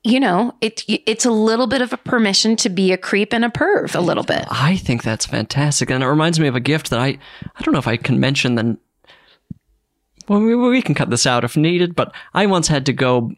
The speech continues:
Speaker 2: uh, buy a night vision scope for David Letterman.
Speaker 1: <laughs> What? Oh, like, uh,
Speaker 2: I
Speaker 1: as
Speaker 2: was,
Speaker 1: a gift
Speaker 2: I
Speaker 1: to
Speaker 2: was
Speaker 1: give him?
Speaker 2: interning, and my bosses said, "Go get, uh, this night vision scope at, like, the one outdoor shop in Manhattan."
Speaker 1: Yep.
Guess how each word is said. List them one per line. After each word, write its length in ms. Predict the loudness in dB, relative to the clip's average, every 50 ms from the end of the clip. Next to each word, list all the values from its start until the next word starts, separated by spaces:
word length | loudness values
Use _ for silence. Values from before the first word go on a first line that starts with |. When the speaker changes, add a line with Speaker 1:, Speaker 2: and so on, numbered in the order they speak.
| -6 -2
Speaker 2:
uh, 200 | 0 0 0 0
buy 340 | 0 0 0 2 2 2 2
a 400 | 2 2 2 2 2 2 0 0
night 340 | 2 2 2 4 2 2 2
vision 320 | 2 2 2 2 2 0
scope 400 | 0 0 0 0 0 0 -2 -2
for 140 | -4 -4 -2
David 320 | -2 0 0 0 0 0 0
Letterman. 400 | 0 0 0 0 -2 -2 -2 -2
Speaker 1:
<laughs> 100 | 0 -2 -2 -2 -2 -4 -2 -4 -6 -4 -4 -4 -4 -4 -4 -4 -4 -4 -4 -6 -6 -4 -4 -6 -6 -6 -10 -16 -16 -16 -8 -4 -2 -2 -2 -2
What? 420 | -4 -4 -2 -2 -2 -2 -4 -4 -2 0
Oh, 200 | 2 2 4 2
like, 200 | 2 2 0 -2 -6 -4 -2
uh, 200 | 0 2 2 2 2
Speaker 2:
I 140 | 2 2
Speaker 1:
as 60 | 4 4
Speaker 2:
was, 160 | 4 2 2
Speaker 1:
a 40 | 2
gift 180 | 0 0 0
Speaker 2:
I 60 | 0
Speaker 1:
to 40 | 2 2
Speaker 2:
was 140 | 4 2
Speaker 1:
give 80 | 2 4
him? 100 | 4 4 2 2
Speaker 2:
interning, 500 | 2 2 0 0 2 0 0 0 0 0
and 180 | 0 2 2
my 140 | 0 0 0
bosses 420 | 0 0 0 0 0 0 0 0
said, 240 | 0 0 0 0 0
"Go 180 | 0 0 0 2
get, 360 | 0 0 0 0 0 -2 -4 -8 -16 -20 _ _ _ -4
uh, 460 | 0 0 2 2 2 2 0 0 -2 -2 -2
this 260 | -2 -2 0 0 2
night 220 | 2 0 0 0
vision 320 | 0 0 0 0 0 0 0
scope 400 | 0 0 0 0 0 0 0 -2
at, 120 | -2 -2
like, 140 | -2 -2 -2
the 140 | -2 -2 0
one 520 | 0 2 2 2 4 4 4 2 2 0 -4 -6 -2
outdoor 480 | 0 0 0 0 0 0 2 2 2 2
shop 440 | 2 0 0 2 2 0 0 0 0
in 240 | 0 2 2 2
Manhattan." 680 | 2 0 0 0 0 0 0 0 0 0 0 0 0 0
Speaker 1:
Yep. 300 | 0 2 2 2 2 0